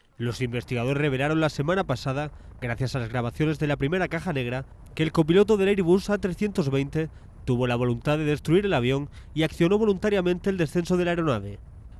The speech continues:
La caja que ha sido encontrada ahora registra los detalles técnicos del vuelo,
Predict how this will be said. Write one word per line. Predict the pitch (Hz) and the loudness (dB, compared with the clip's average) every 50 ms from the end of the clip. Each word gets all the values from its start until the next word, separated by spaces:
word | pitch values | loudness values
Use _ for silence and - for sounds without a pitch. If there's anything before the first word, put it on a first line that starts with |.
| - - | -16 -12
La | - 127 120 117 107 104 | -6 -2 0 0 0 0
caja | 101 123 123 127 139 135 | -2 -2 -2 0 0 0
que | 127 139 | 0 0
ha | 135 | 0
sido | - - 143 147 | 0 0 0 0
encontrada | 151 143 143 131 127 - 170 180 175 160 | 2 2 2 2 2 2 0 2 2 4
ahora | 131 127 131 143 147 147 - - - - | 2 2 2 0 -4 -6 -10 -14 -16 -12
registra | - 110 113 113 - - 135 123 - 160 | -8 -6 -6 -6 -2 -2 -4 -2 0 2
los | 147 143 131 | 2 2 2
detalles | 123 131 117 151 160 160 147 - | 2 0 -2 0 0 -2 -2 -2
técnicos | - 139 127 131 139 147 147 - 175 175 151 | -2 -2 -2 0 -2 -2 0 0 0 0 2
del | 151 160 139 | 0 0 0
vuelo, | 131 135 147 151 156 165 170 | 2 2 2 2 2 0 -2